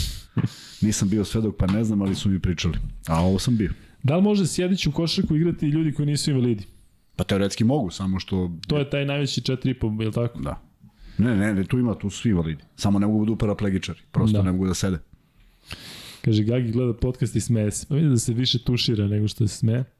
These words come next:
Speaker 2: "Luka, pa vi pravite turneju kao neki bend."
Speaker 1: Tako
Speaker 2: Da.
Speaker 1: je, ponećemo instrumente.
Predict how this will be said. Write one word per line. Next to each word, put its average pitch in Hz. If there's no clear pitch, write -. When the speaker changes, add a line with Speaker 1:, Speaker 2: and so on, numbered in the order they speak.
Speaker 2:
"Luka, 156
pa 131
vi 151
pravite 160
turneju 143
kao 156
neki 156
bend." 120
Speaker 1:
Tako 113
Speaker 2:
Da. 110
Speaker 1:
je, 107
ponećemo 101
instrumente. 98